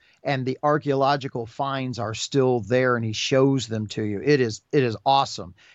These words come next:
And let that encourage your faith. But he also gives us prophecy so that we get,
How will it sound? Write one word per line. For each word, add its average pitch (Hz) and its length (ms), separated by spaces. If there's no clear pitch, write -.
And 123 240
let 156 240
that 160 220
encourage 139 560
your 120 100
faith. 131 400
But 156 140
he 156 100
also 175 400
gives 147 400
us 143 160
prophecy 156 1040
so 165 280
that 151 280
we 170 220
get, 151 380